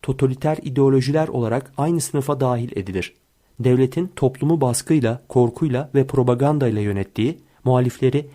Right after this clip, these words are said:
en acımasız yöntemlerle ortadan kaldırdığı modeldir totaliterizm. Bin dokuz yüz doksan birden sonra Rusya'nın siyasi rejimi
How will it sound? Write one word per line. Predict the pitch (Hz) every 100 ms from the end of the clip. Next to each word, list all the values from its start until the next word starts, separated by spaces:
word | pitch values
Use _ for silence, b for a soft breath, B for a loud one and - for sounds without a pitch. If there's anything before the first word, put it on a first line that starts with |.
| B -
en | 165
acımasız | 147 139 135 160 131
yöntemlerle | 131 127 135 131 151 151
ortadan | 139 123 131 143 151
kaldırdığı | 139 127 123 123 127 120
modeldir | 98 101 98 92 - _ _
totaliterizm. | 120 - 104 98 107 104 98 80 _ _ _ _ _ _ 131
Bin | 139
dokuz | 135 151 160
yüz | 147
doksan | 135 135 143 139
birden | 135 135 147
sonra | 135 135 117 131 135
Rusya'nın | 139 139 135 139
siyasi | 135 131 123 123 151
rejimi | 127 98 101 143